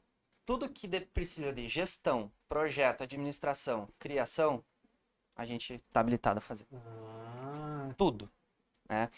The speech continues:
Speaker 1: Eu vou te dar dois exemplos de us-, duas coisas que eu fiz que foram muito legais.
Speaker 2: Tu
Speaker 1: É
Speaker 2: tem
Speaker 1: na
Speaker 2: arquiteto que projeta rodovia.
Speaker 1: É, o, qual que eu trabalho em conjunto com a engenharia?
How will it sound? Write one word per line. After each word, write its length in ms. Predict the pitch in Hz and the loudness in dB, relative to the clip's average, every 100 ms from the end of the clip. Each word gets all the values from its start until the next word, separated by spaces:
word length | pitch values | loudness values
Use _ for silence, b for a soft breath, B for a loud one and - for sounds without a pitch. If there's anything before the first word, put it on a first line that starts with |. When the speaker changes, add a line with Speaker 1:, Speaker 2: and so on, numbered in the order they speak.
| b b | b b
Speaker 1:
Eu 80 | 127 | 4
vou 60 | |
te 120 | 139 | 6
dar 120 | 160 160 | 8 12
dois 200 | 170 180 | 10 10
exemplos 300 | 175 175 156 | 4 4 2
de 80 | |
us-, 140 | 160 - | 2 2
duas 260 | 156 165 160 | 2 4 6
coisas 220 | 170 151 | 4 4
que 80 | 160 | 0
eu 40 | |
fiz 160 | 135 147 | -2 -2
que 60 | - | 2
foram 140 | 143 | 4
muito 180 | 147 185 | 4 4
legais. 480 | 160 127 143 156 - _ _ _ _ - - | 6 12 10 10 0 _ _ _ _ -16 -6
Speaker 2:
Tu 80 | |
Speaker 1:
É 20 | - | 4
Speaker 2:
tem 100 | 117 | 6
Speaker 1:
na 100 | 226 | 8
Speaker 2:
arquiteto 300 | - 202 202 | 8 6 4
que 80 | 208 | 2
projeta 420 | 202 185 196 214 | 4 4 4 2
rodovia. 520 | - 208 156 165 107 - _ _ _ _ _ _ b b b | 2 2 4 4 2 -2 _ _ _ _ _ _ b b b
Speaker 1:
É, 160 | 151 127 | 8 8
o, 80 | 131 | 8
qual 200 | - 180 | 12 12
que 80 | 208 | 12
eu 40 | |
trabalho 280 | 196 170 165 | 8 12 12
em 40 | |
conjunto 240 | 165 151 - | 10 4 8
com 80 | 170 | 8
a 40 | |
engenharia? 440 | 151 160 139 110 | 10 12 12 10